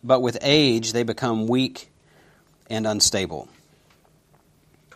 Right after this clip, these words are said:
The next image looks at the female servants. Those are the male servants. Now he looks at the female servants in the mansion. He says, "The grinding ones stand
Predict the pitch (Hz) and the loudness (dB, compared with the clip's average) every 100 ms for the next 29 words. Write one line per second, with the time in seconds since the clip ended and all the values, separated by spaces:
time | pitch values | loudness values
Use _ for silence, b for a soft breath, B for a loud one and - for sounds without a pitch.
0 | B B B 147 180 - 175 156 151 139 | B B B 10 10 10 4 4 6 4
1 | 147 - 151 156 - 220 208 147 - 127 | 4 4 2 0 -2 0 6 6 8 4
2 | 92 - - - - 131 143 165 160 156 | 2 -4 -2 -2 -2 -4 0 2 8 8
3 | 147 131 120 139 - 160 156 147 139 117 | 8 4 4 2 2 2 4 2 0 -2
4 | 160 156 135 - 123 117 - 135 120 110 | 0 4 4 4 2 0 -4 -4 -4 -2
5 | 120 127 107 107 123 - 127 117 113 104 | -2 -4 -4 -4 -2 0 0 0 -2 0
6 | 127 151 170 123 117 104 104 135 139 B | 2 2 2 0 0 -2 -4 -4 -4 B
7 | B B B B B - - 156 151 156 | B B B B B 2 4 4 4 2